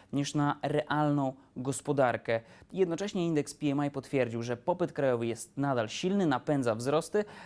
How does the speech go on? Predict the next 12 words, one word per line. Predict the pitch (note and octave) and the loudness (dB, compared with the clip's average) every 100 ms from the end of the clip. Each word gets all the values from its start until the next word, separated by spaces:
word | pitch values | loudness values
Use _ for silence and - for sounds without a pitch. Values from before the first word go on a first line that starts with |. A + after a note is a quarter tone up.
| - | -4
a | C#3 | 0
do | B2 | 0
tego | C#3+ C3+ | 0 -2
krajowy | - B2+ B2+ C3+ | 0 0 0 0
rynek | C#3 C#3+ | 0 -2
pracy | E3+ E3 E3+ D3 | -2 -2 0 -2
wygląda | C3 B2 C3+ C3 C3 - - | -2 0 0 0 -2 -4 -12
świetnie. | - - - A3 E3 - A#2+ A2 - - - - | -12 -10 -2 2 2 0 -6 -6 -12 -20 -20 -4
Niestety | D3+ D3 D#3 D#3 D3 C3 | -2 0 0 2 2 2
tak | C#3+ C#3 | 0 0
dobrze | C#3 C3+ | -2 -4
sytuacja | C3 C3 C3 C3 C3+ | -8 -2 -2 0 -2